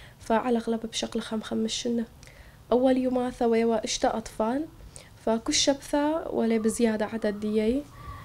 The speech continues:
و-، وهلدها ولا بزيادة مستمرة، وإن شاء الله. أخني كادر ديًا إشوا، إشوا أثني إنشيلي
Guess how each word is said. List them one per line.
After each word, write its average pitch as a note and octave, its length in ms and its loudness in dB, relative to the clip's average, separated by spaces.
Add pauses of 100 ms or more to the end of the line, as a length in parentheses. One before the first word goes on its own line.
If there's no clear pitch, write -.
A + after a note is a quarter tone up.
(400)
و-، A3+ 400 4 (480)
وهلدها A#3+ 400 4
ولا A#3+ 200 4
بزيادة A#3+ 440 2
مستمرة، B3 640 2
وإن C4 200 2
شاء - 220 4
الله. C4 200 2 (760)
أخني A#3+ 380 2
كادر A3+ 360 4
ديًا A#3 380 2
إشوا، B3+ 360 4 (720)
إشوا B3 280 6
أثني A#3 480 4
إنشيلي C4 640 6